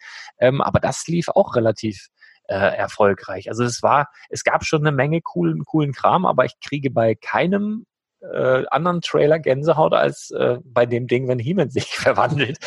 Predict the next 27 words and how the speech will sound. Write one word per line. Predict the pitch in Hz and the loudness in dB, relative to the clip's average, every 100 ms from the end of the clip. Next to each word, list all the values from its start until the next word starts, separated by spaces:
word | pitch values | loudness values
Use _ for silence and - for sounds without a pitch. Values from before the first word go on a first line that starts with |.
| 185 | -10
Ist | - | -2
irgendwie | 147 147 156 139 123 | 4 4 4 0 2
wirklich, | 151 170 170 - - - - - | 2 2 -2 -2 -16 -16 -18 -20
die | - 107 | -6 0
haben | 120 156 | 0 2
sich | 160 - | 0 -2
in | 110 | 0
mein | 117 | 0
kleines | 131 104 123 - | 2 2 2 -2
Erbsenhirn | 131 - 156 117 98 | -6 -4 -2 0 0
gebrannt, | 90 87 180 87 - | -2 0 -2 -2 -8
ja, | 95 113 | -10 -8
wie | 110 | -10
sie | 120 | -10
es | - | -10
in | 120 | -6
der | 120 | -2
Netflix-Doku | 123 - 123 - - 117 - 113 | -2 -2 -4 -2 0 0 2 2
halt | 113 | 4
auch | - - | 4 4
sagen. | - - 95 95 | 0 -4 -4 -8
Also | 95 101 | -10 -10
es | 101 | -6
ist | 110 | -4
wirklich | 113 113 - - - - _ | -4 -6 -10 -16 -20 -20 _
erstaunlich, | - - 131 117 90 90 | -10 0 0 2 -4 -2
ja. | 107 107 | -2 -2